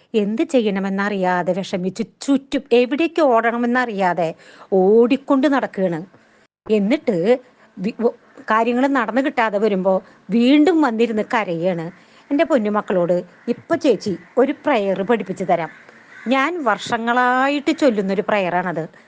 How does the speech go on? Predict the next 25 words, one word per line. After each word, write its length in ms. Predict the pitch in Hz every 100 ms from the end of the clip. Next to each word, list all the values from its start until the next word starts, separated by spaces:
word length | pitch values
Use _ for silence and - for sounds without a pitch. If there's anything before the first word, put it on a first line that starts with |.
| - -
അതെൻ്റെ 300 | 247 247 269
കുഞ്ഞുങ്ങളോടും 600 | 269 226 208 208 214 233
കൂടെ 140 | 226
ചേച്ചി 280 | 208 220 190
പറയുകയാണ്. 500 | 196 190 170 180 165 156 _ - - -
അതായത് 380 | 294 254 196 196 196 - -
ആദ്യം 540 | 269 302 330 302 339 330
തന്നെ 320 | 233 196 175 165 - -
എൻ്റെ 160 | - 233
കുട്ടികൾ 400 | 254 - 190 175 208 - - -
ഒരു 120 | 285
വിശ്വാസ 400 | 302 - 226 214
പ്രമാണം 460 | 202 202 196 190 202
ചൊല്ലിയിട്ട് 480 | 247 233 180 170 196 220 _ _ _ _ _
ഉണ്ണീശോയോടുള്ള 960 | 240 247 262 302 294 285 285 285 285 285
ജപം 360 | 208 226 180 185
ചൊല്ലുക. 300 | 180 165 160 147 - - - - -
എന്നോട് 280 | 220 240 254
ഞാൻ 180 | 254 254
പല, 200 | 247 240
ഒന്ന് 260 | 254 254
രണ്ട് 160 | 247 240 277
ടോക്കുകളിൽ 420 | 247 233 247 247
ഞാനത് 360 | 254 240 247 247
പറഞ്ഞു. 340 | 262 226 226